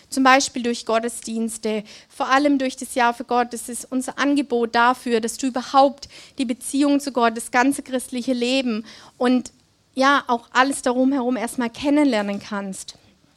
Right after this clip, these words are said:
Dass du Gott, Jesus und das Evangelium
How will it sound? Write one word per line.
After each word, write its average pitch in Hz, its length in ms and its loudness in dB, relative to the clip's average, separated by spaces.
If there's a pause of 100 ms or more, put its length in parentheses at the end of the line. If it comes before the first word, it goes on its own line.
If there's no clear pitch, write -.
(480)
Dass 269 200 -6
du 247 200 -2 (560)
Gott, 269 260 4
Jesus 254 440 -4
und 247 160 -2
das 240 140 -6
Evangelium 240 840 -2